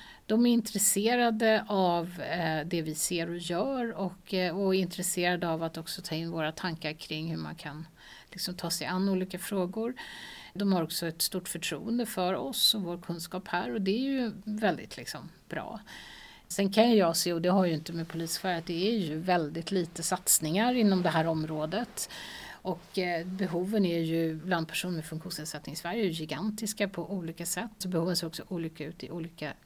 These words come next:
grupper. Där ser man ju att det är ju en grupp som sällan, liksom, kommer upp på den politiska dagordningen, som inte är föremål för stora reformer, som inte debatteras i partiledardebatterna.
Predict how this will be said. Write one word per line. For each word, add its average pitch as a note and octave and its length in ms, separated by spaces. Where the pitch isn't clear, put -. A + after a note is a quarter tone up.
grupper. F3+ 460
Där G#3 280
ser F#3+ 240
man E3+ 220
ju E3+ 60
att E3 200
det G3+ 100
är F#3 60
ju A3 80
en A3 100
grupp D#3 220
som D3+ 200
sällan, D3 600
liksom, - 540
kommer D#3 280
upp - 160
på - 100
den D#3 100
politiska - 340
dagordningen, D#3 640
som - 240
inte D#3+ 400
är - 20
föremål D#3+ 460
för - 120
stora D#3 300
reformer, C#3+ 540
som - 220
inte F3 360
debatteras E3 600
i E3 40
partiledardebatterna. D#3+ 1200